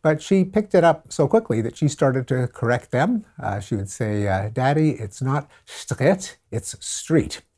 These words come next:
He'd get furious. "What, the eggs are teaching the chickens?" But the, <laughs> the eggs do teach the chickens when it comes to language, and kids, uh, really do have an advantage, uh, over adults. Reminds us that when it comes to learning language,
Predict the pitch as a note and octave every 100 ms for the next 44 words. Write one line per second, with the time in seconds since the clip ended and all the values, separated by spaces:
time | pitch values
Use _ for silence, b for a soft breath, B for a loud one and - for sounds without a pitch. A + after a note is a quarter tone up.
0 | _ _ B2 G2 - - A3 G#3+ F2 C2+
1 | - - - - C3+ - F#2+ D#3+ D3+ B2+
2 | D3 C#3+ C3+ A#2 - E3+ A#3 A3+ - B
3 | B B - F3 E3 - - C3+ E3+ F3
4 | D3 E3+ F#3+ D#3 A#2+ - A2 A2+ A#2 G#2
5 | G#2+ G#2 A#2+ A#2 A#2 G#2 A#2 B2 C#3 G2
6 | F#2+ B2 G#2+ G#2 - G2+ G2 G2+ G#2+ F#2
7 | G#2+ G#2 F#2+ G2 F2+ F#2+ F2+ F#2+ F2+ F#2
8 | - B B B - - - F#2+ F2+ F#2
9 | F2 D2+ - - - _ C#3+ _ - C3
10 | C#3 E3+ A#3+ - G2+ - - A#2 A2 -
11 | - C3 - A3+ C4+ - E3 E3 D3 C#3+
12 | B2 C3+ F#3+ F#3 C#2+ -